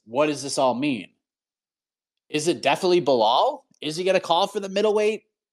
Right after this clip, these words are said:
fight that he's probably not gonna get? I don't know. What if Shavkat just steamrolls Wonder Boy? Does he jump the line?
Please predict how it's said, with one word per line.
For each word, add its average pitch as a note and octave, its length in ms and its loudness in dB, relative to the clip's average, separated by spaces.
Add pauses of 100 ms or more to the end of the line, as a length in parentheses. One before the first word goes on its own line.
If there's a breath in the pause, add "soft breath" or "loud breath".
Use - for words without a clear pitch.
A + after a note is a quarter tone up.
(140)
fight G#3 460 -4
that F3 80 0
he's F3 100 -6
probably F#3+ 460 0
not F#3+ 200 -2
gonna E3+ 140 0
get? F3 420 2 (1080)
I A#2+ 160 0
don't D3 140 4
know. E3+ 500 0 (2500)
What E3 120 0
if F#3+ 80 0
Shavkat F3+ 580 0
just - 340 -6 (180)
steamrolls F#3 800 0
Wonder F3 280 0
Boy? F2 260 -6 (480)
Does A#2+ 140 -8
he D#3+ 160 -6
jump C3 520 -2 (380)
the C3+ 80 4
line? E3 520 2